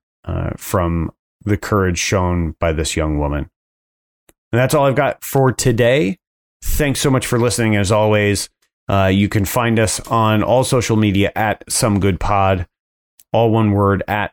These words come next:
Some Good Pod. Please send us your thoughts, suggestions, ideas for future episodes. If there are stories you come across that you want to share, that you want to hear shared on the podcast,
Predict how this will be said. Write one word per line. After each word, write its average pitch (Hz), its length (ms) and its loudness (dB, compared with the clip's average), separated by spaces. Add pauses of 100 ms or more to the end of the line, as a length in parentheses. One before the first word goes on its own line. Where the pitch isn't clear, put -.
Some 113 520 -2
Good 104 400 0
Pod. 87 500 -2 (880)
Please 160 240 0
send 143 160 0
us 123 100 -2
your 117 120 0
thoughts, 131 320 -2
suggestions, 113 760 -2
ideas 113 580 0
for - 160 -2
future 110 360 0
episodes. 104 440 0
If 95 140 -2
there 101 140 0
are 92 40 0
stories 117 440 0
you 104 80 0
come 131 180 0
across 120 380 0
that - 80 -4
you 110 80 -2
want 110 120 0
to 92 80 -2
share, 110 280 2
that 95 60 0
you 90 100 0
want 95 140 0
to 85 40 -2
hear 101 140 0
shared 101 320 0
on 95 80 2
the 92 60 0
podcast, 92 520 -2